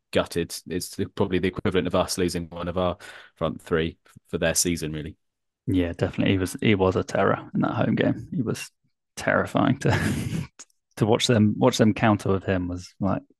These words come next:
Speaker 2: <sighs> especially at nil-nil that whole time. Gosh. So I was very glad he was gone. You said something, Julian. I was gonna say that they're kind of saying they were soft goals. I do, I do think, I don't know how they've left Kwame Thomas in that much space,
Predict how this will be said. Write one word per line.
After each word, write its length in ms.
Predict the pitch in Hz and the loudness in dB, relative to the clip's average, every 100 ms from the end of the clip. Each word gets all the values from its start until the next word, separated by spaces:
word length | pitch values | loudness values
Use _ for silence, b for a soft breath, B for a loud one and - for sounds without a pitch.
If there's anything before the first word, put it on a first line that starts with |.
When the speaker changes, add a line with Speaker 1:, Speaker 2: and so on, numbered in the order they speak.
| - | -16
Speaker 2:
<sighs> 360 | - - - - | -16 -16 -14 -2
especially 260 | - 104 | 0 4
at 60 | 110 | 4
nil-nil 540 | 98 92 90 92 90 | 6 6 4 4 2
that 140 | - - | 2 2
whole 180 | 95 87 | 0 0
time. 400 | 110 107 - - | 0 0 -2 -8
Gosh. 300 | - - - _ B B B B B B B _ _ | -12 -12 -16 _ B B B B B B B _ _
So 140 | - | -4
I 160 | 92 - | -4 -2
was 120 | 104 | 0
very 180 | 101 85 | 2 0
glad 180 | 90 87 | 0 0
he 80 | 90 | 0
was 100 | 85 | 2
gone. 420 | 92 87 76 - _ _ _ | 2 2 -2 -12 _ _ _
You 80 | - | -6
said 220 | - 123 | 2 2
something, 240 | - 107 - | 4 2 2
Julian. 340 | 101 92 92 | 2 2 2
I 80 | 104 | 0
was 120 | 95 | -2
gonna 180 | - 107 | -2 -4
say 720 | - 98 95 95 95 101 98 - _ _ _ - - | -2 0 2 2 2 0 -2 -6 _ _ _ -12 2
that 220 | 110 98 | 4 6
they're 140 | 101 95 | 4 4
kind 180 | 98 | 2
of 140 | 95 - - | 2 0 0
saying 220 | 110 95 | 4 6
they 60 | |
were 80 | 95 | 4
soft 340 | - 98 - - | 4 0 0 2
goals. 320 | 95 95 90 | 4 4 0
I 60 | - | -2
do, 200 | 117 135 | 4 6
I 80 | 117 | 6
do 240 | 113 131 | 6 4
think, 260 | 107 104 - - _ - | 4 -2 -4 -12 _ -4
I 40 | |
don't 180 | 107 131 | 0 4
know 60 | 110 | 6
how 160 | 110 | 4
they've 180 | 98 95 | 2 0
left 200 | 101 - | -2 -6
Kwame 260 | - 98 120 | -4 -2 0
Thomas 260 | 120 120 | -2 -2
in 60 | - | 0
that 100 | - | -2
much 200 | - - | -2 -4
space, 360 | - - - | -2 -2 -2